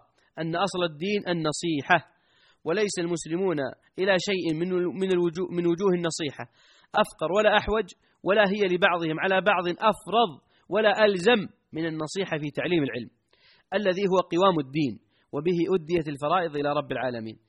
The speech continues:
فالذي يلزم المسلمين في مجالسهم ومناظراتهم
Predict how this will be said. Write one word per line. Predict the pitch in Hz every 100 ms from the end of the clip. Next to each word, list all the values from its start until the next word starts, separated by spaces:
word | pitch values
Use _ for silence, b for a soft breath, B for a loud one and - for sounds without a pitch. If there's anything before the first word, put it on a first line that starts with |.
| b b b
فالذي | 180 208 190
يلزم | 233 202 202
المسلمين | 180 175 160 165 151 135
في | 175
مجالسهم | 165 156 143 123 123 131 - _ b b -
ومناظراتهم | 180 202 190 170 170 156 147 139